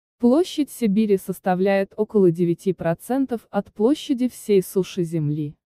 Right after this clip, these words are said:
Россия граничит с шестнадцати странами. В России женщины получили право голоса на выборах раньше,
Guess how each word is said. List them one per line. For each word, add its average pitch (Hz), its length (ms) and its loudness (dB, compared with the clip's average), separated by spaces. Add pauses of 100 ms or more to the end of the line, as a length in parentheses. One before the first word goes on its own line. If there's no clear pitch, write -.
(280)
Россия 196 580 2
граничит 214 560 2
с - 60 -20
шестнадцати 196 720 -2
странами. 147 800 0 (260)
В 180 120 -4
России 202 440 2
женщины 254 580 0
получили 202 580 2
право 190 400 0
голоса 170 520 0
на 208 160 0
выборах 175 480 0
раньше, 262 580 -2